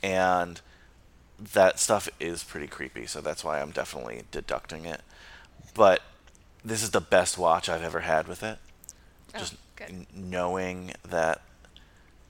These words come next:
Speaker 1: uh, what they were trying to achieve.
Speaker 2: Mm-hmm.
Speaker 1: So I was happy about that, but again,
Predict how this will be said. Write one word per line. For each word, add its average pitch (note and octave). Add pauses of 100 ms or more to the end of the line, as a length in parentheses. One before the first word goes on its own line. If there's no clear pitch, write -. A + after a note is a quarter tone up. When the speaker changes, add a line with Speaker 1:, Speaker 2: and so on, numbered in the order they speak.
Speaker 1:
uh, D2 (200)
what G2
they F#2
were F2
trying F2
to G2+
achieve. G#2+ (320)
Speaker 2:
Mm-hmm. F#3+ (260)
Speaker 1:
So E2+
I D2+
was E2+
happy F#2
about F2
that, D#2
but C2+ (880)
again, D2+